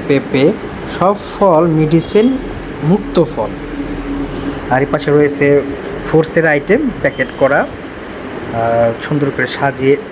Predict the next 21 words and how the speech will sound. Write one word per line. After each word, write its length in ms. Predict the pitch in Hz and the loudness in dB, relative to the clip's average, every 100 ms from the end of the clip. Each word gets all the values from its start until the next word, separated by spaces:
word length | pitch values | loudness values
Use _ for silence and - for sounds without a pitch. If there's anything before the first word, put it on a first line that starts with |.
| - - | 2 2
<coughs> 260 | - 247 | 0 -2
রেখেছে। 520 | 147 147 147 - 160 214 - - - - - - - - - - | 0 -2 -4 2 2 2 -6 -14 -12 -14 -12 -12 -12 -12 -12 -8
এখানে 180 | - 143 | -2 2
রয়েছে 240 | 143 143 - - | 2 2 -2 0
কেক, 340 | 143 143 147 - - - 113 | 4 6 4 0 -12 -10 -8
রয়েছে 340 | 127 127 120 131 | -4 -4 -2 -4
ব্রেড, 680 | 110 - 123 131 143 147 - - - - - - - - - - - - - - | -4 -4 -2 2 2 0 -6 -10 -14 -14 -14 -14 -14 -12 -12 -12 -12 -12 -12 -6
ওর 80 | 135 - | -4 -2
পাশে 240 | 127 143 | -2 -2
রয়েছে 420 | 131 135 131 143 | 0 0 0 -2
কিছু 200 | - - | -2 -4
ফাস্টফুড 580 | - - 156 - 190 190 | -2 0 0 2 2 4
আইটেম। 380 | 131 120 131 208 - - - - - - - 139 | 2 2 2 2 0 -8 -10 -10 -10 -10 -8 -2
ভিয়েতনাম 760 | 147 208 214 233 156 190 220 143 | 2 4 4 4 4 4 2 2
দেশটা 380 | 165 - 156 127 | 0 2 2 2
খুবই 280 | - 175 | 2 0
সুন্দর, 500 | 202 - 185 175 175 175 - | 2 2 4 6 4 2 0
পরিষ্কার। 760 | 143 143 - 139 135 139 131 - - - | 0 2 2 2 2 2 0 -6 -6 2
চিপস 240 | 165 - | 2 2
দেখতে 260 | 160 151 147 | 0 0 0
পাচ্ছেন, 380 | 131 123 - | 0 0 0